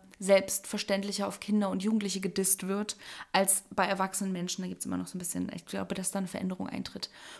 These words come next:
Und das habe ich eben auch gespürt. Und, ähm, als ich dann in den U S A war, in meinem dritten Studienjahr,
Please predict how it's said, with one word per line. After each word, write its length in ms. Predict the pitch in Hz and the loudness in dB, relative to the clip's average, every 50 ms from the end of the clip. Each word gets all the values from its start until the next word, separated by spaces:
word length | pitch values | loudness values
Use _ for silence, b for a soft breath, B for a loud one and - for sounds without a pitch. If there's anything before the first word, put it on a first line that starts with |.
| B B B | B B B
Und 280 | - 208 202 196 185 196 | 0 0 0 2 2 2
das 120 | 196 196 | 0 2
habe 120 | 196 196 | 0 -2
ich 100 | 202 220 | -2 -2
eben 140 | - 202 - | -4 -4 -2
auch 160 | - - - | -4 -6 -6
gespürt. 540 | - - - - - - 196 190 190 185 - | -6 -8 -8 -8 -4 -4 -4 -4 -4 -6 -6
Und, 320 | 117 - - - 185 - b b b b b b b b b _ | -6 -4 -4 -4 -6 -8 b b b b b b b b b _
ähm, 340 | - 196 190 190 190 196 202 - | -4 -2 -2 0 -2 -2 -2 -4
als 140 | 196 190 202 | -4 -4 -6
ich 80 | - | -6
dann 180 | - - 202 208 | -2 0 0 2
in 180 | 208 208 208 | 2 2 0
den 20 | - | 0
U 100 | - 208 | 0 0
S 160 | 202 - - | 0 0 0
A 240 | - - 220 233 226 | 2 2 2 2 2
war, 180 | 226 233 226 226 | 2 2 2 4
in 60 | 220 | 2
meinem 340 | 208 202 202 196 196 202 190 | 2 2 2 0 0 -2 -2
dritten 580 | - 196 208 214 214 226 220 214 214 214 214 208 | -4 -6 -6 -4 -2 0 2 2 2 2 0 -2
Studienjahr, 880 | - - - 220 220 220 226 226 220 214 214 214 208 208 208 208 208 | -4 -4 -2 -2 -2 0 0 2 2 2 2 2 0 0 0 0 -2